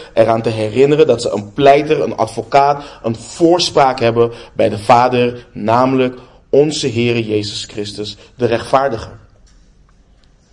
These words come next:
Als je nu teruggaat naar het woord wat Paulus gebruikt, paraklesis, Paulus wijst hen hier op de bemoediging, de troost, de voorspraak die zij hebben gevonden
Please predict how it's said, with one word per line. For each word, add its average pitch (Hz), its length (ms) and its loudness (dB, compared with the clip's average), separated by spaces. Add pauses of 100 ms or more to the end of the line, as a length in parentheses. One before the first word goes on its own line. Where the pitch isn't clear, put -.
(240)
Als 143 160 2
je 175 60 -2
nu 160 140 -2
teruggaat 156 680 0
naar 127 180 0
het 117 180 -2
woord 143 340 4
wat 123 160 -4
Paulus 131 300 0
gebruikt, 117 320 0
paraklesis, 117 680 0 (380)
Paulus 151 420 2
wijst 139 300 2
hen 151 140 0
hier 127 220 0
op 120 140 4
de 131 80 0
bemoediging, 160 720 0 (220)
de 123 340 -6
troost, 165 840 0 (880)
de 117 100 0
voorspraak 202 680 2
die 160 100 -2
zij 151 120 4
hebben 139 200 2
gevonden 165 720 0